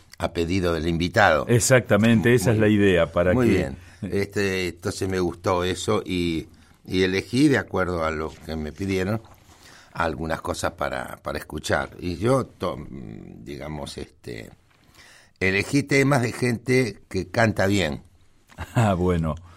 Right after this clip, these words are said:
Speaker 1: Que, sobre todo eso, ¿no? Y que en general está muy poco o nada escuchado. Más cerca que nada que de poco.
Speaker 2: Bien. <laughs>
Speaker 1: Entonces, en primer lugar, vamos a escuchar al que,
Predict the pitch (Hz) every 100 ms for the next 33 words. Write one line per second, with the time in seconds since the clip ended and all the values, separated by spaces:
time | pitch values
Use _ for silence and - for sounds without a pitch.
0 | - - 90 - - - 113 104 101 101
1 | 123 107 104 80 - 82 71 92 - 104
2 | 104 - 117 104 - 117 113 117 117 -
3 | - - 95 92 101 98 - 82 82 80
4 | 80 82 80 71 69 - - - 71 -
5 | 62 62 - _ - - - _ - 82
6 | - 98 90 87 82 73 82 85 80 -
7 | 73 71 - 60 - - - - 87 92
8 | 85 85 - - - - - - - 107
9 | - - 90 104 107 110 92 - 90 90
10 | 87 92 110 117 113 131 127 107 104 92
11 | 104 - 104 - 113 147 - - - 90
12 | 78 - 90 87 80 78 69